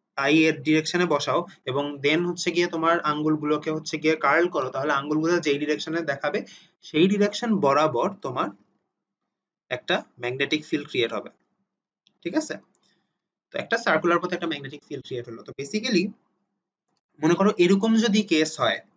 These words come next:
তাহলে এই ইকুয়েশনটা mean করে হচ্ছে তুমি যদি বি ডট ডিএল করো, মানে এই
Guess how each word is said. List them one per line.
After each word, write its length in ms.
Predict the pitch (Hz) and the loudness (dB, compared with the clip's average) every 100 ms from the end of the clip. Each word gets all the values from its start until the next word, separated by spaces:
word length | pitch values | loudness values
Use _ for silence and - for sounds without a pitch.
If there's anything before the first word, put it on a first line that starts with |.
| _ _ _ _ _ - | _ _ _ _ _ -6
তাহলে 240 | 127 180 196 175 | 0 0 2 4
এই 100 | 214 220 | 4 4
ইকুয়েশনটা 600 | 208 202 190 190 202 196 233 175 | 2 4 4 4 2 2 2 2
mean 140 | 170 175 | 2 2
করে 160 | 190 190 175 | 2 4 2
হচ্ছে 240 | 143 - 117 127 | -2 -6 -8 -8
তুমি 160 | 143 156 | -6 -2
যদি 180 | 175 196 175 - 160 | 0 0 -6 -6 -4
বি 160 | 180 196 202 196 | 2 2 2 2
ডট 280 | 160 160 165 - - - | 2 2 0 -6 -14 -10
ডিএল 520 | 147 156 151 156 151 151 151 | -6 2 4 4 4 2 0
করো, 220 | 123 113 - _ _ _ | 0 -4 -10 _ _ _
মানে 160 | 120 120 123 | -8 -6 -6
এই 60 | 131 | -8